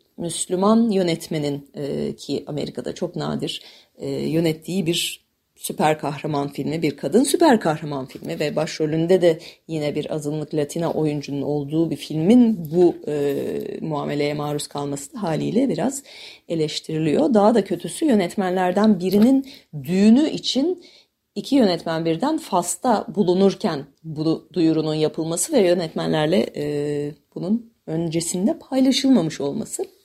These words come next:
E, haliyle sinema dünyasında özellikle yönetmenler bir hayli sinirlenmişler bu duruma. Önümüzdeki haftalarda da herhalde bu haberin, e, takibini yapıyoruz,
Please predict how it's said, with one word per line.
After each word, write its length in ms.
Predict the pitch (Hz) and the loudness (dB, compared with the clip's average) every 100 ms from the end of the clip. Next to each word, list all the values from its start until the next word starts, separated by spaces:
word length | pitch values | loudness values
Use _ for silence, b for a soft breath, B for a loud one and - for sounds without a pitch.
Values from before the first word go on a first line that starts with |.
| B B B B B B B _ 208 | B B B B B B B _ -2
E, 400 | 185 175 175 196 | 0 0 0 2
haliyle 720 | 240 208 180 160 262 302 - | 4 4 4 2 2 2 -2
sinema 400 | 247 - 202 175 | -10 -4 -2 -2
dünyasında 540 | 165 160 156 156 185 196 | -2 -2 -2 -4 -2 0
özellikle 480 | 165 170 226 226 165 | 2 4 4 4 2
yönetmenler 720 | 147 151 - 160 185 247 160 | 2 -2 -4 -2 0 0 0
bir 120 | 170 | -2
hayli 560 | 185 190 175 214 240 233 | 0 2 4 2 2 -4
sinirlenmişler 920 | - 170 170 160 170 - 156 156 156 | -8 -4 -2 -2 -4 -6 -6 -4 -4
bu 100 | 147 | -2
duruma. 220 | 160 277 | 0 2
Önümüzdeki 480 | 202 185 175 175 202 | 2 2 -2 -2 -2
haftalarda 600 | 160 - 160 156 156 147 | -2 -2 0 0 0 -2
da 80 | 226 | -2
herhalde 500 | 175 151 160 208 165 | 0 -2 -2 -4 -2
bu 220 | 165 165 | -4 -6
haberin, 540 | 165 147 151 190 196 214 | -6 -4 -2 -2 -2 -4
e, 300 | 147 151 147 | -6 -6 -8
takibini 580 | - 165 165 156 165 170 | -6 -8 -6 -6 -4 -4
yapıyoruz, 1120 | 143 - 151 202 - _ 156 170 180 - - | -4 -4 -4 -4 -12 _ -8 -6 -2 -2 -4